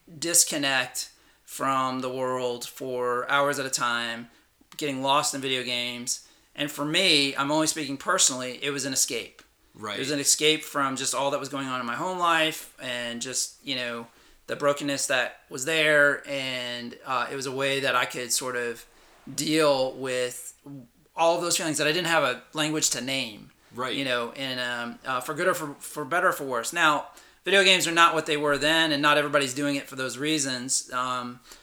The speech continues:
Speaker 1: but I know that, um, for many, it's a, it's a hobby, and that, that they, you know, transact in, because they are, games today are so much different than what they were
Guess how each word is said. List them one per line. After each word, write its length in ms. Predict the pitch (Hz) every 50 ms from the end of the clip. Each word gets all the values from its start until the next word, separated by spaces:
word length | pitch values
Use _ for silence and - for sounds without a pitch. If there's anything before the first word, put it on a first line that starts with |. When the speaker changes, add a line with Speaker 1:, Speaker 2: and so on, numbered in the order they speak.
| _ _ _ -
Speaker 1:
but 360 | 143 143 147 139 139 135 - - -
I 120 | 156 151
know 280 | 151 151 151 147 143 139
that, 380 | 135 139 135 131 123 - - _ _ _ _ _ _ -
um, 580 | 143 135 135 131 127 120 120 120 117 120 - _ _ _ _ _ _
for 140 | - 151 143
many, 500 | 143 147 151 170 175 175 151 143 135 131
it's 340 | 127 - 143 147 139 -
a, 280 | 151 139 127 123 123 - -
it's 120 | 147 -
a 60 | 147
hobby, 720 | 131 - - - 151 156 151 147 139 120 120 120 120 - _ _ _ _ _ _ _ _ -
and 540 | 156 143 135 131 127 127 127 127 127 - 131
that, 260 | 135 123 123 120 -
that 180 | 139 127 123
they, 420 | - 127 127 127 123 123 120 120 - _ -
you 100 | 139 127
know, 140 | 113 107 123 - _ - - - _ _ -
transact 520 | - 151 131 123 127 127 127 131 131 -
in, 260 | 120 110 104 104 101 -
because 300 | - 135 - 175 208 -
they 100 | 147 143
are, 300 | 139 139 135 131 127 - - _ _ - -
games 260 | - 175 180 185 -
today 240 | - 196 156 147 143
are 80 | 135 117
so 200 | - - 190 175
much 200 | 160 147 139 -
different 400 | - 143 - - 135 123 120 -
than 260 | 127 120 120 123 123
what 160 | 123 127 123
they 100 | 131 123
were 420 | 117 - 117 113 117 113 113 120